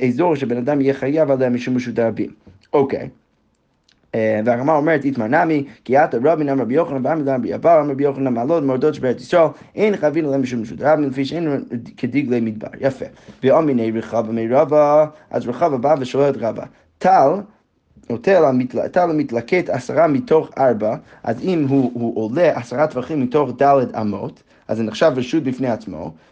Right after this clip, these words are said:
"ורבים בוקעים בו, חייבים עליו משום רשות הרבים, או אין חייבים עליו, או, או אין חייבים עליו." אז האם, אה, אם, אה, יש בעצם, אה, רשות בפני עצמו, אז הוא, הוא בהגדרה לא נחשב כרשות הרבים. עכשיו השאלה היא, אם הרבים בוקעים בו והם כן הולכים דרך הטל הזה,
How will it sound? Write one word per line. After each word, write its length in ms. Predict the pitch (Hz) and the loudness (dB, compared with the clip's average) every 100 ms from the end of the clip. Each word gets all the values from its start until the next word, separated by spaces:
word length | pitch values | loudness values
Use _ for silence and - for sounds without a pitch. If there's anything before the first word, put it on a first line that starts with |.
| - | -4
"ורבים 480 | 143 143 131 208 190 | 0 0 0 -2 -2
בוקעים 380 | 160 - 226 | -2 -4 -2
בו, 260 | 196 156 208 - _ _ | 2 0 0 -8 _ _
חייבים 400 | - 135 139 196 | -2 0 2 0
עליו 200 | 185 165 | 2 2
משום 240 | 143 135 143 | 0 -2 -4
רשות 180 | 120 | -4
הרבים, 360 | 117 131 233 220 | -4 -2 -2 0
או 140 | 214 | 0
אין 120 | 220 208 | 0 0
חייבים 240 | 196 185 | -4 -2
עליו, 180 | 180 165 - | -4 -4 -2
או, 60 | 165 | 2
או 240 | 160 185 | 4 4
אין 120 | 185 | 2
חייבים 300 | 175 170 156 | 0 -2 -2
עליו." 200 | 147 143 135 - | -2 -4 -6 -8
אז 180 | 113 117 | -4 -2
האם, 360 | 127 196 170 135 - - | 0 0 0 -2 -8 -4
אה, 120 | 120 117 | -2 0
אם, 260 | 156 180 151 - | 0 -2 -2 -4
אה, 60 | - - | -8 -8
יש 220 | - 160 135 | -2 -2 2
בעצם, 340 | 151 156 127 123 | 2 2 -2 -4
אה, 80 | 117 | -6
רשות 260 | 113 - 180 | -6 -6 -6
בפני 220 | 143 139 | -4 -4
עצמו, 440 | 123 - 92 107 151 _ - | -6 -6 -12 -12 -16 _ -6
אז 160 | 120 | -6
הוא, 160 | 113 107 | -6 -8
הוא 200 | 123 113 - - - | -6 -8 -10 -18 -10
בהגדרה 600 | 123 190 - - 113 170 | -2 -2 0 -2 2 4
לא 140 | 156 156 | 4 2
נחשב 280 | 135 - 135 | -2 -2 -2
כרשות 280 | 123 120 120 | -4 -6 -4
הרבים. 380 | 104 82 131 180 - _ | -4 -4 -6 -6 -12 _
עכשיו 200 | - 160 | -8 -8
השאלה 340 | 185 185 185 220 | -6 -6 -4 -4
היא, 220 | 196 208 | -4 -4
אם 60 | 185 | -4
הרבים 400 | 139 123 170 139 | -4 -4 -4 -6
בוקעים 320 | 131 170 214 | -6 -6 -2
בו 160 | 160 | -2
והם 180 | 120 117 113 | -2 -4 -4
כן 140 | 170 | -4
הולכים 440 | 131 - 175 214 | -4 -6 -6 -4
דרך 240 | 143 156 139 | 0 -2 -2
הטל 300 | 131 208 247 | -2 0 0
הזה, 300 | 196 156 | 0 0